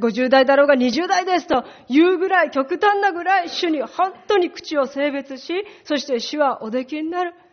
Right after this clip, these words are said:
ですね、そのことを私たちは宣言していくときに、主がそのことを通して祈りを聞いてくださるということ。そして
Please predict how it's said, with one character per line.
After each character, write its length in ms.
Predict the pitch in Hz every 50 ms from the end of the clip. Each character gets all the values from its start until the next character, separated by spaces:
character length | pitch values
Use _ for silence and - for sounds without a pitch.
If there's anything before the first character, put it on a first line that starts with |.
| _ _ _ _ _ _
で 100 | - 254
す 100 | - 277
ね、 120 | 320 349
そ 120 | 330 320 294
の 140 | 277 269 269
こ 120 | 277 254
と 80 | 262 254
を 40 |
私 260 | 240 240 262 262 254 -
た 120 | 262 254
ち 100 | - 247
は 80 | 220 226
宣 300 | - - 269 269 262 240
言 180 | 254 233 233
し 80 | 226 -
て 100 | - 233
い 80 | 226
く 100 | - 277
と 160 | 262 330 349 339
き 120 | - 392
に、 200 | 359 359 285 - - - - - - -
主 160 | - - 262
が 140 | 247 240 240
そ 140 | 240 262
の 140 | 240 233 233
こ 120 | 233 233 220
と 140 | 233 214
を 80 | 202 202
通 280 | - - 262 302 339 339
し 140 | - -
て 380 | - 339 302 254 - - - _ _
祈 260 | 226 233 233 220 220
り 120 | 208 220 214
を 100 | 202 202
聞 220 | 208 - 226 226
い 40 | 233
て 120 | 262 269
く 100 | 254 269
だ 140 | 269 269 285
さ 140 | 269 311 302
る 120 | 320 330
と 100 | 320 330
い 80 | 320 320
う 40 | 311
こ 120 | 311 294
と。 180 | 302 277 233 - - _ _ _ - _
そ 140 | - 302 294
し 180 | 277 - - -
て 220 | 320 349 370 -